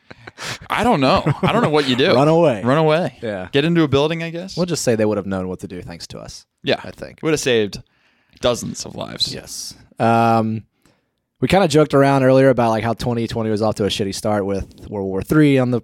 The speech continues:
Speaker 2: on the horizon and then other crap. I can't remember what we said, but we actually can't really joke about this one. Do we wanna talk about this, I guess? I don't know.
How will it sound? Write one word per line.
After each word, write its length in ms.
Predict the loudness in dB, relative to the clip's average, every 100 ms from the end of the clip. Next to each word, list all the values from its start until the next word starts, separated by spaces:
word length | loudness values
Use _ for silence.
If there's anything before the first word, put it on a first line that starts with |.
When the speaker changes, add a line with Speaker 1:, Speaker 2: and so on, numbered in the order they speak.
| -6
Speaker 2:
on 80 |
the 60 | -4
horizon 520 | 0 0 0 -2 -2
and 140 | -4 -4
then 480 | -6 -6 -8 -10 -10
other 220 | -6 -6
crap. 240 | -4 -4 -4
I 40 |
can't 40 | -4
remember 80 | -4
what 60 | -4
we 60 |
said, 300 | -6 -4 -4
but 60 | -4
we 80 | -2
actually 500 | -2 -2 -4 -4 -6 _ _ _ -10
can't 140 | -8
really 120 | -6
joke 200 | -4 -4
about 160 | -4 -6
this 180 | -8 -10
one. 280 | -10 -12 -16 _ _ _ _ _ _ _ _
Do 80 | 0
we 20 |
wanna 100 | 0
talk 160 | 0 0
about 140 | 0
this, 140 | -2
I 60 | -4
guess? 260 | -8 -8 -12
I 40 |
don't 120 | -12 -12
know. 140 | -14